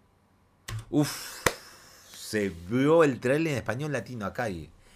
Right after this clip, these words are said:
en I G N Latinoamérica. Se subió casi al mismo tiempo. Sí, hace cinco días, póngale. Bien.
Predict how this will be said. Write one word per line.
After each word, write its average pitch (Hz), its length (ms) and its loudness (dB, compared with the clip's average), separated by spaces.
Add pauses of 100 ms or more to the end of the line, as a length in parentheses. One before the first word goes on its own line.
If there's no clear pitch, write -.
(160)
en 110 80 -8
I 135 120 -2
G 135 260 2
N 139 280 0
Latinoamérica. 95 720 -2 (600)
Se - 160 -2
subió 110 500 0
casi 151 380 -4
al 123 60 -6
mismo 120 260 -8
tiempo. 98 600 -10
Sí, - 220 -10
hace 101 180 -4
cinco 117 280 -4
días, 71 440 -10
póngale. 71 340 -14 (3750)
Bien. 85 500 0